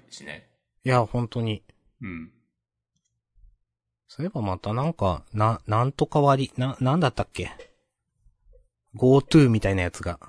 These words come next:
Speaker 2: 始まりますね。
Speaker 1: あ、そうなの？
Speaker 2: うん。十月の十何日とかから、
Speaker 1: うん。
Speaker 2: なんか、今？ん？な、なんていう名前だったっけ？なんか全国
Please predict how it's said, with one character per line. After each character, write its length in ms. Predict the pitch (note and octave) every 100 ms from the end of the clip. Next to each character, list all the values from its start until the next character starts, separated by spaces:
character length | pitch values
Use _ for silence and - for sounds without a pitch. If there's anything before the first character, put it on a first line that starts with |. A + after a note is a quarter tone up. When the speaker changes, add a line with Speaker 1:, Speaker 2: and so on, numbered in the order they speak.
| _
Speaker 2:
始 240 | - G2+ G2+
ま 80 | G#2
り 80 |
ま 140 | G#2 G2+
す 120 | -
ね。 140 | - - - _ _ _ _ _ -
Speaker 1:
あ、 120 | D3
そ 100 | G3+
う 20 |
な 60 | C3+
の？ 200 | E2 G#2+ G3 - _ _ _ -
Speaker 2:
う 520 | C3+ C3+ B2+ G#2+ F#2+
ん。 60 | G2
十 200 | - E3+
月 320 | G3 F#3+ -
の 140 | E3
十 340 | A#2 D3 F#3 G3
何 240 | G#3 G3
日 240 | A#2 F#2+ -
と 100 | G2+
か 120 | F#2
か 180 | - F2+
ら、 260 | F#2+ F2 - - - - -
Speaker 1:
う 60 |
ん。 280 | A#2 G2 F2+ - - -
Speaker 2:
な 120 | A#2+ A2
ん 40 |
か、 200 | - - _ _ _ _ _ _ - - -
今？ 300 | G2 F#2+ A#2
ん？ 60 | G3 - - B2+ A3 -
な、 300 | A#2+ G#2 A#2+
な 240 | G#2 A#2+ A3+
ん 80 |
て 200 | D#4 -
い 100 | C4+
う 260 | D3 A#2 A2
名 80 | -
前 140 | G2+ G2+
だ 80 |
っ 20 | G2
た 140 | F#2
っ 40 | -
け？ 260 | - F2 F2+ - _ _ _ _ _ _ _ _
な 100 | D#3
ん 40 |
か 160 | - A2
全 200 | A2 D3+
国 140 | -